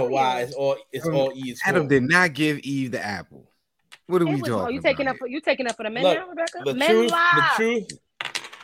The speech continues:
Speaker 2: Look, the truth
Speaker 1: It's
Speaker 2: has
Speaker 1: gonna come
Speaker 2: been
Speaker 1: out.
Speaker 2: uncovered. It's been uncovered. I got,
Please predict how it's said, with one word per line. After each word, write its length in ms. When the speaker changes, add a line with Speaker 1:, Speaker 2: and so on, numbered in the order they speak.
Speaker 2:
Look, 240
the 60
truth 300
Speaker 1:
It's 80
Speaker 2:
has 140
Speaker 1:
gonna 40
come 140
Speaker 2:
been 100
Speaker 1:
out. 200
Speaker 2:
uncovered. 720
It's 180
been 220
uncovered. 600
I 120
got, 380